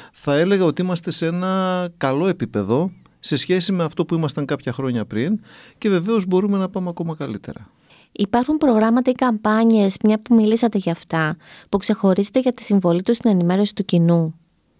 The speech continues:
Speaker 1: Ναι, οπωσδήποτε. Ε, το πρόγραμμα για τον καρκίνο του μαστού, Φόβοι Γεννηματά, θεωρώ ότι ήτανε σημαδιακό και έδωσε μία άλλη, ε, να το πω, διάσταση στην έννοια της πρόληψης.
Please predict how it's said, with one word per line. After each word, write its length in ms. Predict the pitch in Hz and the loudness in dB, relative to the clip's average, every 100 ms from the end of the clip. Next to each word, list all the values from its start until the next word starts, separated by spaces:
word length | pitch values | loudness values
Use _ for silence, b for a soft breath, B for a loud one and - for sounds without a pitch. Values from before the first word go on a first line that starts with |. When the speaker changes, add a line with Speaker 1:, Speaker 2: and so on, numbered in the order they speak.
| B B B B - | B B B B -6
Speaker 1:
Ναι, 180 | 123 139 | 0 0
οπωσδήποτε. 800 | 117 123 117 160 123 - 101 - _ | 0 -4 -4 -4 -6 -12 -14 -16 _
Ε, 180 | - 107 | -6 -6
το 140 | 107 | -6
πρόγραμμα 920 | 107 - 117 127 131 127 123 123 120 117 | -8 -6 -4 -2 0 0 0 -2 -4 -4
για 100 | 120 | -6
τον 100 | 113 | -6
καρκίνο 360 | 110 - 131 | -8 -10 -8
του 140 | 127 131 | -6 -6
μαστού, 340 | 120 107 135 | -6 -6 -8
Φόβοι 260 | 127 127 123 | -6 -6 -2
Γεννηματά, 680 | 123 120 110 110 123 127 123 B B B | 0 0 -2 -4 -4 -4 -6 B B B
θεωρώ 480 | _ 139 127 127 143 | _ -2 0 2 2
ότι 540 | 151 147 139 139 135 135 131 123 | 0 -2 -6 -4 -6 -6 -8 -8
ήτανε 480 | 127 147 147 151 139 | -6 -4 -2 -2 -2
σημαδιακό 840 | - 127 117 113 110 - 123 131 123 | -2 -4 -2 -4 -4 -2 -2 -2 -6
και 460 | 127 120 120 120 120 | -8 -6 -4 -6 -4
έδωσε 600 | 123 135 - 143 143 143 139 214 | -4 -6 -6 -2 -2 -2 -6 -8
μία 600 | 131 135 147 143 143 139 | -6 -2 -2 -2 -2 -2
άλλη, 640 | 127 135 143 139 135 127 123 120 B B B _ | -2 -2 -2 -4 -4 -2 -4 -8 B B B _
ε, 440 | 135 120 120 113 | -4 0 0 0
να 200 | 113 117 | 0 0
το 120 | 117 110 | -2 -4
πω, 180 | 147 | -2
διάσταση 580 | 131 123 131 143 123 - | 0 2 0 0 -4 -8
στην 240 | 135 - 127 | -8 -4 -2
έννοια 200 | 147 135 | -2 -4
της 160 | - | -6
πρόληψης. 760 | - 160 139 95 - 107 113 | -6 -4 -2 -6 -10 -14 -16